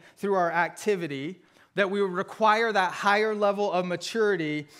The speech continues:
and we would need the resolve to work there as hard as we naturally can. So that makes total sense, but it actually falls completely short of what we want and are meant to experience both individually and in community.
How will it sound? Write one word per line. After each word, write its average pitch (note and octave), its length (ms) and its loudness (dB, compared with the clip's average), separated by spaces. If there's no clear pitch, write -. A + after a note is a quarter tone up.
and F3+ 120 -4
we F#3 80 0
would F3+ 100 -4
need G3 220 -4
the F#3+ 100 -2
resolve F3+ 800 0
to F#3 120 -4
work F3 460 -4
there E3+ 220 0
as D3+ 100 -6
hard F#3 280 -2
as D#3+ 120 -8
we F3 80 -6
naturally D#3+ 480 -4
can. C#3 300 -12
So - 140 -8
that F#3+ 140 2
makes A3 220 -4
total G#3 200 0
sense, F#3+ 420 -6
but A3 140 0
it A3 140 0
actually A#3 380 2
falls G#3+ 320 0
completely A3+ 960 -4
short - 840 -4
of F#3 200 0
what G3+ 200 2
we G#3+ 140 0
want G#3+ 480 0
and G#3 140 0
are F3+ 100 0
meant G#3 300 -2
to G3+ 100 -4
experience G3 580 -4
both F#3 280 -4
individually G3 840 -4
and F#3+ 240 -4
in F#3+ 140 -6
community. D#3+ 760 -8